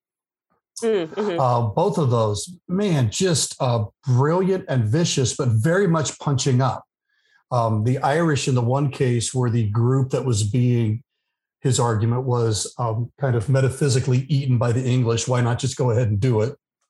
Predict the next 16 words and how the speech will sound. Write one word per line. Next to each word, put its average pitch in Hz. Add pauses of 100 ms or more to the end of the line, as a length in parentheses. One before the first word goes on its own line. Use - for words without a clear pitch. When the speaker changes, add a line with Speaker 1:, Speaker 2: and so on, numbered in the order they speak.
(1160)
Speaker 2:
And 139
then 139
Gulliver's 147
Travel 156
is 123
just -
chock -
full 135
of 117 (720)
these 117
really, 135
um, 117
really 147
sharp 139
takes -
on 107